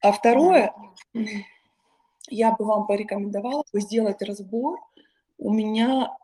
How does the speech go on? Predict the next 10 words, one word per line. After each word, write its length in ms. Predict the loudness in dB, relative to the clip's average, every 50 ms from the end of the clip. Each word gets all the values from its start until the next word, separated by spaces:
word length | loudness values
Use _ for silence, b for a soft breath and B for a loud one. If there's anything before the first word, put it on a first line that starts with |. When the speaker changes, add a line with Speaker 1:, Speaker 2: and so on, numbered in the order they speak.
| -20 -20 -20 _
Speaker 1:
как 220 | -6 -6 -6 -6 -6
будто 340 | -2 -2 -2 0 2 0
в 100 | 0 2 0
левом 400 | 2 4 4 4 4 2 0 0
плече 560 | -2 -2 -2 -2 -2 -2 2 2 2 2 0 -2 -8 _ _ _ _ -20 _ _
стоит 540 | -14 -14 0 2 4 6 6 4 2 0 -4 -8 -4
кол, 420 | -2 0 2 2 0 -2 -4 -8 -14 _ _ _ _ -4
как 180 | -4 -4 -4 -4
будто 340 | -4 -4 -4 0 0 -2
бы 260 | 0 2 0 0 0